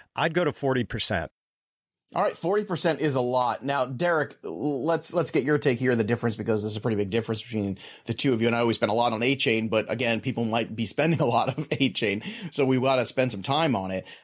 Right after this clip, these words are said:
Speaker 2: Um, to me, he's an interesting flex back because he's got that explosiveness. That was my intrigue with him in the offseason anyway. The explosiveness of Achane, he doesn't have to touch the ball twenty-five times. He has to touch the ball five times, and one of those just has to be a touchdown. One of those has to be a big explosive play,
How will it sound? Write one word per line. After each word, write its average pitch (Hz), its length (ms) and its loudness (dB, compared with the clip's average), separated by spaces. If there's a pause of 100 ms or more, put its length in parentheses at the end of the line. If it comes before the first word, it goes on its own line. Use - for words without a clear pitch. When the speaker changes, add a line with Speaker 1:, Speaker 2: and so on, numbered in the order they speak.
Speaker 2:
Um, 120 420 -2
to 208 100 -2
me, 277 180 0
he's 208 220 0
an 175 80 0
interesting 156 400 -4
flex 113 280 -4
back - 280 -6
because 131 260 -2
he's 120 200 -4
got 123 200 -2
that 123 100 2
explosiveness. 104 580 -2
That 175 220 0
was 185 140 0
my 151 240 0
intrigue 135 460 0
with 117 140 -4
him 117 280 -2 (300)
in 170 120 2
the 156 100 4
offseason 131 420 0
anyway. 104 340 0
The 98 120 -4
explosiveness 151 640 0
of 131 80 0
Achane, 123 440 0 (140)
he 135 80 0
doesn't 160 200 2
have 151 160 0
to 139 60 -2
touch 135 180 0
the 131 60 0
ball 123 160 2
twenty-five 120 440 0
times. 110 320 -4
He 113 40 0
has 104 120 -2
to - 40 -20
touch 110 140 -2
the - 60 -10
ball 104 160 -2
five 127 280 2
times, 101 440 -4 (240)
and 120 180 -2
one 143 100 0
of 135 60 0
those 127 160 0
just 123 140 -4
has 117 180 0
to - 80 -6
be 117 160 0
a 107 60 -2
touchdown. 107 420 0
One 107 80 0
of 101 60 -2
those 104 140 -4
has 101 160 -2
to 95 60 -8
be 101 120 0
a - 20 -2
big 98 220 0
explosive 92 440 -2
play, 92 220 0